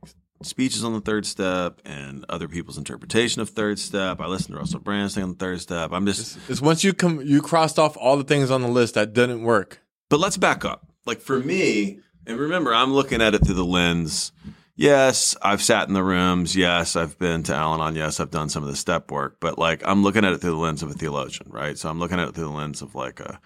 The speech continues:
Speaker 1: a Bible guy. And I'm like, what would make, like, I feel like one of the prerequisites of the third step is that you have some sense that there's this God, this creator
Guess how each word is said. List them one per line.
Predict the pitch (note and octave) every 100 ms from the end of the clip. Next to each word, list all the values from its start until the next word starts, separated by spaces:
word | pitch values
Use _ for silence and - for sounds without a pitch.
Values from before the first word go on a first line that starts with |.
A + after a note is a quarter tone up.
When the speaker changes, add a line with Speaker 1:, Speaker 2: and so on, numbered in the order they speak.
| _ - G3+ _
Speaker 1:
a | -
Bible | C#2+ D2 B1+
guy. | - - - - _ - - _ -
And | F#2+
I'm | F#2 F2+
like, | E2+ E2 D#2 D2 - _ _ _ _ _ _
what | - C3 A3 A#3 -
would | C3+ G2
make, | F#2+ G2 G2+ G2+ C#3 - _ _
like, | - B2 -
I | E3+
feel | A#3 - C3
like | F#2 E2+
one | G2+
of | F#2+
the | F2+
prerequisites | - A2 F#2 F#2+ F#2+ F#2 D2 D2 C#2 - - - _ _ _ _ _ _
of | - F#3+ E3
the | F#3+
third | - G#2+ G2+ F#2
step | - - D#2+ D2+ D2 _
is | - F#2 D#2
that | F#2 E2
you | F#2 G2
have | F2+ G#2 A#2 -
some | - A2 G2
sense | - - B2+ G#2 B1 - - - _ _ _ _ _ -
that | G2 -
there's | G2+ F#2+ F#2 -
this | F#2+ F2 -
God, | - A2 A2+ A2 C#2 C2 C#2 _
this | G2+ G2+
creator | - F#2+ F#2 F#2 G2+ F#2+ -